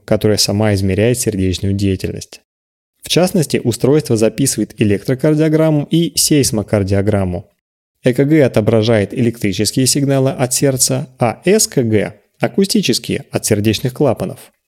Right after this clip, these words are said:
Их синхронные замеры как раз дают общую картину того, что происходит с сердцем в принципе.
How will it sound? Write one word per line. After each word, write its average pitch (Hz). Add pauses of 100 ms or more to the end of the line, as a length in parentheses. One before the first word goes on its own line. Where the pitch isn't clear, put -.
(220)
Их 180
синхронные 120
замеры 131
как -
раз 180
дают 131
общую 120
картину 104
того, 196
что 185
происходит 110
с -
сердцем 98
в -
принципе. 104